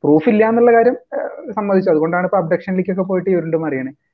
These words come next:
അപ്പൊ ഒരു കാര്യത്തെ നമ്മള് സ്വീകരിക്കണമെങ്കിൽ അതിനൊന്നുകിൽ ഒരു യൂസ് വേണം, അല്ലെങ്കിൽ ഒരു പ്രൂഫ് വേണം.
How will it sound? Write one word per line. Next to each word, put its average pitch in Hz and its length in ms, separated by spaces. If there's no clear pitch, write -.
അപ്പൊ 254 260
ഒരു 233 120
കാര്യത്തെ 294 340
നമ്മള് 254 280
സ്വീകരിക്കണമെങ്കിൽ 214 880
അതിനൊന്നുകിൽ 185 640
ഒരു 180 100
യൂസ് 165 400
വേണം, 165 340
അല്ലെങ്കിൽ 139 300
ഒരു 156 120
പ്രൂഫ് 139 420
വേണം. 113 180